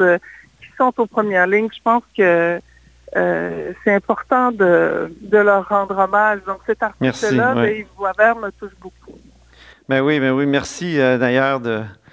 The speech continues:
Speaker 2: de répercuter cet hommage-là à Cube Radio.
Speaker 1: Parfait, merci.
Speaker 2: Merci, Paul Robitaille, euh,
Speaker 1: Ok.
Speaker 2: ma petite cousine et accessoirement députée de Bourassa-Sauvé. Bon courage.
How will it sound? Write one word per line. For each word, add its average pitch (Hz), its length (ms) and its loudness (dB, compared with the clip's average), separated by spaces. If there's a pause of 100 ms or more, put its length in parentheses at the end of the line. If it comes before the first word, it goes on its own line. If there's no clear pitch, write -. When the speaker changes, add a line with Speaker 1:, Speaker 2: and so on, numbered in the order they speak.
(400)
Speaker 2:
de 123 80 -6
répercuter 131 580 -4
cet 135 240 -4
hommage-là 123 560 0 (340)
à 123 340 0
Cube 120 200 -4
Radio. 120 340 -4 (880)
Speaker 1:
Parfait, 190 460 -6 (120)
merci. 190 220 -12 (140)
Speaker 2:
Merci, 135 380 -2
Paul 175 200 2
Robitaille, 160 680 2
euh, 127 340 4 (440)
Speaker 1:
Ok. 208 240 0 (120)
Speaker 2:
ma 127 100 -2
petite 139 240 -16
cousine 151 380 -2
et 147 60 2
accessoirement 143 680 -2
députée 135 440 -4
de 135 100 2
Bourassa-Sauvé. 135 760 -2
Bon 147 200 0
courage. 151 580 -2